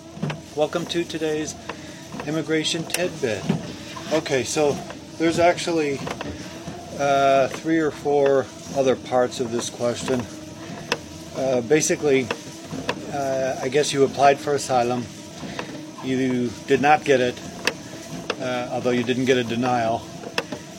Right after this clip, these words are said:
And you applied for an extension of your work permit, and they denied it because they said your asylum was granted,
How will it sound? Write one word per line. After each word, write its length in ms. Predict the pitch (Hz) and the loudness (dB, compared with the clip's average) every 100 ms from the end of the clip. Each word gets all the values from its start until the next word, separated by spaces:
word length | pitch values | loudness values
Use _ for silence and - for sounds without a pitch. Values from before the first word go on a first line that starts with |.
| - | -2
And 380 | 139 131 131 127 | 0 0 0 2
you 80 | |
applied 360 | 127 - 135 - | 2 4 4 4
for 140 | 147 | 4
an 80 | 135 | 2
extension 480 | 123 - 139 120 131 | 2 0 0 0 0
of 100 | 127 | 2
your 120 | 120 | 2
work 280 | 113 120 - | 4 2 0
permit, 340 | 127 123 123 127 | -2 -2 -2 -2
and 80 | |
they 80 | 123 | -2
denied 360 | 117 127 147 156 | 0 2 4 4
it 140 | 139 | 4
because 300 | 131 - 131 | 2 2 4
they 100 | 131 | 4
said 240 | 123 135 120 | 4 2 4
your 160 | 127 | 2
asylum 420 | 120 127 123 123 | 2 2 2 2
was 120 | 113 101 | -4 -2
granted, 480 | 135 135 120 135 | -2 -2 0 -2